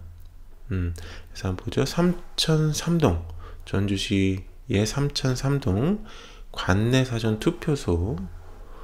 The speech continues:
투표 관리관 인형이 찍힌 비례대표 투표 수가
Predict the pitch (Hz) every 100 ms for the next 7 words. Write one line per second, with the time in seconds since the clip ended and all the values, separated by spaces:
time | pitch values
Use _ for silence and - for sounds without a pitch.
0 | - - - - 85 95 139 - 208 -
1 | 190 175 - 104 127 127 127 123 - 143
2 | 143 170 170 147 117 - - 82 82 -
3 | - - - - - 117 120 113 107 107
4 | - 92 123 160 175 - - - - -
5 | 196 - - 175 156 - 110 87 82